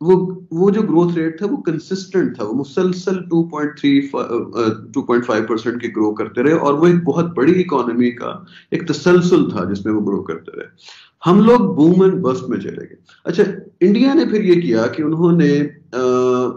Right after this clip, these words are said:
अपने firm इक्विपमेंट पे बहुत investment की late seventies में। अच्छा, इसके साथ जो वो चीज जो मैं समझता हूँ कि बहुत critically important है, वो ये था कि उन्होंने Indian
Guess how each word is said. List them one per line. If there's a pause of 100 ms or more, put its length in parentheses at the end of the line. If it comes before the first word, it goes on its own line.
(380)
अपने
firm
इक्विपमेंट
पे
बहुत
investment
की
late
seventies
में। (520)
अच्छा,
इसके
साथ
जो
वो
चीज
जो
मैं
समझता
हूँ
कि
बहुत
critically
important
है,
वो
ये
था
कि
उन्होंने
Indian